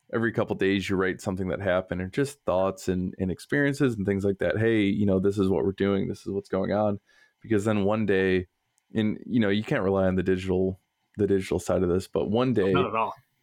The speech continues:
Speaker 1: right, you, your kids or grandkids are, are gonna come up to you and be like, "Hey, what, what was it like when you were younger? You know, you were in your early twenties or early thirties or whatever, and, uh, or even a teenager, however,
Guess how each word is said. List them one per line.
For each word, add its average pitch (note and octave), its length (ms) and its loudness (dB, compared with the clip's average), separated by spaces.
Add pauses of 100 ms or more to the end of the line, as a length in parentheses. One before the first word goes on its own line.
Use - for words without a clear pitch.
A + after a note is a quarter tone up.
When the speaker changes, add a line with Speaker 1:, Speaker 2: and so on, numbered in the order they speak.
(360)
Speaker 1:
right, G2 280 2
you, G#2 180 0
your F#2+ 300 0
kids G2 320 -2
or E2+ 40 -4
grandkids F#2 580 -2
are, F#2 280 2
are F#2 80 -2
gonna F#2 180 -4
come F#2+ 220 -2
up F#2 120 -4
to F#2+ 100 -4
you - 20 0
and F#2+ 80 -6
be - 80 -14
like, - 160 -20
"Hey, A#2 220 2
what, G#2+ 280 0
what C#3 200 2
was D3+ 200 2
it B2+ 120 2
like G2+ 320 0
when F#2+ 120 0
you G2 220 4
were F#2+ 480 2 (720)
younger? G#2 560 -2 (120)
You - 100 -12
know, F2 60 -2
you G2 180 2
were G#2 140 4
in G2+ 80 0
your G2 280 0
early F#2+ 180 2
twenties F#2 460 -4
or F#2+ 160 0
early F#2+ 160 0
thirties - 400 -10
or - 100 -16
whatever, G#2 400 -6 (420)
and, F#2+ 220 0
uh, F#2 240 0
or F#2+ 240 2
even F#2 160 0
a F2 60 -2
teenager, F#2 460 -2
however, F#2 280 0